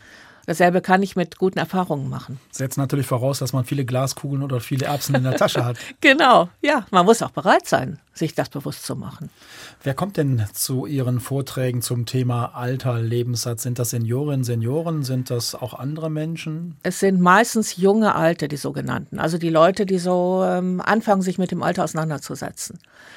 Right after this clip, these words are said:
Speaker 1: Und man muss ja zugeben, das tut man ja nicht so ganz früh. Also mir geht es zum Beispiel so, dass ich mich berufslebenslang eigentlich mit dem Alter auseinandersetzen musste. Nicht als Gemeindepfarrerin ist man, ähm, gehalten, die Älteren zu besuchen. Jedenfalls war das früher mal so.
Speaker 2: Oder auch zu beerdigen.
Speaker 1: Zu beerdigen sowieso. Oder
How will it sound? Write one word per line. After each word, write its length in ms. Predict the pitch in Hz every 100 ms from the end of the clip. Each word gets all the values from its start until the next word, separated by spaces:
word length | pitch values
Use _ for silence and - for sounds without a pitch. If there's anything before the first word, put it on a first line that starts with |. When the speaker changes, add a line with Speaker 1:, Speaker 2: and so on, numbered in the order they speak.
| - -
Speaker 1:
Und 100 | 185
man 100 | 180
muss 140 | 196
ja 100 | 196
zugeben, 300 | - 190 180
das 100 | 165 -
tut 160 | 160
man 100 | 131
ja 40 | 127
nicht 140 | -
so 240 | - - - _ -
ganz 220 | - -
früh. 240 | - - - _ _ - - - - -
Also 220 | 175 180
mir 180 | 196 226
geht 120 | 220
es 100 | -
zum 100 | 202
Beispiel 300 | 190 196 180
so, 120 | 202
dass 180 | 202 190
ich 80 | 185
mich 160 | 180
berufslebenslang 1080 | 180 180 226 - 185 170 170 - 165 208 247
eigentlich 600 | 165 180 214 233 240 240
mit 140 | 202
dem 140 | 196 -
Alter 340 | 165 196 220
auseinandersetzen 640 | - 185 180 175 175 - 180
musste. 500 | 170 175 - 262 392 - - _ - _ -
Nicht 180 | 175 185
als 160 | 180
Gemeindepfarrerin 1000 | 175 160 165 208 196 202 196 185 185 185
ist 180 | 180 -
man, 280 | 165 165 165
ähm, 400 | 160 151 156 156 _ - - _ _ -
gehalten, 380 | 170 180 185
die 60 | 165
Älteren 340 | 160 185 175
zu 120 | 160 156
besuchen. 420 | 156 214 220 180
Jedenfalls 340 | 165 165 156
war 80 | 170
das 140 | 156
früher 240 | - 220 202
mal 200 | 202 185
so. 220 | 185 190
Speaker 2:
Oder 140 | 123
auch 100 | 135 -
zu 120 | 117
beerdigen. 580 | 127 127 139 131 131 127
Speaker 1:
Zu 140 | 185
beerdigen 600 | 165 151 196 196 196 196
sowieso. 760 | 170 165 170 202 226 220 220 208
Oder 460 | - 180 170 160